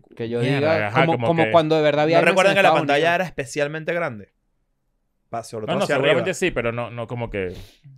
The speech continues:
Speaker 2: no sé.
Speaker 3: La sala de ese, de ese cine, a la izquierda completa, que fue la sala que
Speaker 1: Era
Speaker 3: vimos, es
Speaker 1: IMAX.
Speaker 3: IMAX.
Speaker 1: Ah, ok, ok. Bueno, no, está bien. <clears throat> Pero yo pensé que, yo pensaba, o sea,
Speaker 3: Pero sí es como una mini IMAX.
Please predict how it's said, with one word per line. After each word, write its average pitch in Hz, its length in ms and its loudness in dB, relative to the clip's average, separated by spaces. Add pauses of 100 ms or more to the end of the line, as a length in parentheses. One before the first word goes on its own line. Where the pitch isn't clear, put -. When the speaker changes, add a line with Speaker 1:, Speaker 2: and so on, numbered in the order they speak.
Speaker 2:
no 151 80 -20
sé. 98 180 -16 (120)
Speaker 3:
La 139 140 0
sala 156 360 -2
de 165 160 0
ese, 151 200 -8
de 139 80 -4
ese 147 180 -10
cine, 165 500 -8
a 123 120 -8
la 123 80 -8
izquierda 160 500 -6
completa, 143 420 -8
que 127 100 -12
fue 127 140 -10
la 131 100 -6
sala 151 220 -8
que 143 100 -4
Speaker 1:
Era 131 300 0
Speaker 3:
vimos, 127 140 -4
es 120 60 -6
Speaker 1:
IMAX. 120 160 -8
Speaker 3:
IMAX. 95 160 -20
Speaker 1:
Ah, 117 260 -12
ok, - 220 -20
ok. 101 140 -20
Bueno, 160 200 -4
no, 160 140 -4
está 139 180 -8
bien. 139 120 -8
<clears throat> 131 320 -16
Pero 170 180 2
yo 160 120 0
pensé 180 280 -2
que, 190 280 2
yo 156 80 -4
pensaba, 151 320 -6
o 135 40 -8
sea, 139 160 -2
Speaker 3:
Pero 185 200 8
sí 196 180 0
es 196 140 4
como 214 200 0
una 190 160 0
mini 202 420 -6
IMAX. 127 640 -8